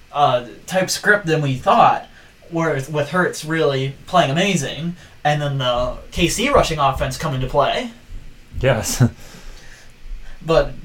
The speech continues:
Speaker 1: ended up being just a really good game in general, and I think one that probably ranks maybe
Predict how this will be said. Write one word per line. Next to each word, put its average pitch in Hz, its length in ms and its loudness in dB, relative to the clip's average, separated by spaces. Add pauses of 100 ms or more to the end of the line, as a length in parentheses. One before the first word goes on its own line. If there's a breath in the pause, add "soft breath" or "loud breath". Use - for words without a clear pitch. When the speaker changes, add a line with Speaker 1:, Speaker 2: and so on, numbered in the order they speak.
(400)
Speaker 1:
ended 170 180 2
up 160 80 -4
being 143 320 -2
just 135 200 -10
a 143 40 0
really 170 260 4
good 143 120 0
game 156 180 0
in 120 80 -6
general, 170 440 -2 (260 soft breath)
and 135 420 2 (240)
I 151 100 0
think 143 140 -4
one 139 200 0
that 127 280 -4 (800)
probably 262 300 4
ranks 180 420 -4
maybe 185 320 -4